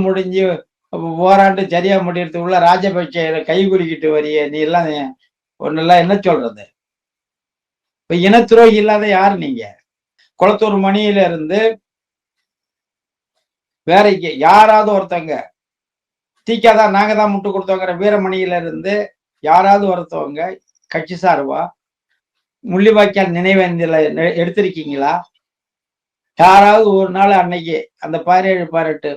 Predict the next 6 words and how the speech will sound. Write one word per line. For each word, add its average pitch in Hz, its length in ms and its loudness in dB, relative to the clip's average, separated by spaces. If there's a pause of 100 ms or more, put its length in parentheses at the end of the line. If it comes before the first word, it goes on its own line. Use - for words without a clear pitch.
உப்பு 196 300 -6
இல்லாத 185 260 0
கஞ்சி 160 240 -4
குடிச்சிருக்கீங்களா? 143 800 -6 (1800)
நான் 185 240 2
தொடர்ந்து 233 400 4